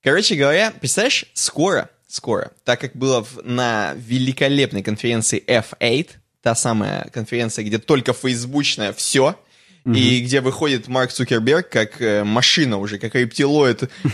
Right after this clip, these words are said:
Speaker 1: как <laughs> киберрептилоид выходит, начинает вещать, они там пообещали: «Всё, мы сделаем в Фейсбуке дейтинговую систему полностью».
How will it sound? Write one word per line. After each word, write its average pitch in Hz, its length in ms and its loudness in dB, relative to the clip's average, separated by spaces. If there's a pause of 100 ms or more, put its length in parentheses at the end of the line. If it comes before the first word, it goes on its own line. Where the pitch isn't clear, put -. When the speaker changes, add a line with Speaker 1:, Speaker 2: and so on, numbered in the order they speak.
(160)
Speaker 1:
как 147 160 4
<laughs> - 160 -10
киберрептилоид 139 920 4
выходит, 127 360 4
начинает 120 400 0
вещать, 143 480 -2 (640)
они 156 240 0
там 185 180 0
пообещали: 131 480 2
«Всё, 151 420 4
мы 185 460 0
сделаем 127 640 0
в - 60 -14
Фейсбуке 127 680 0 (100)
дейтинговую 127 680 0
систему - 520 -4 (100)
полностью». 120 540 0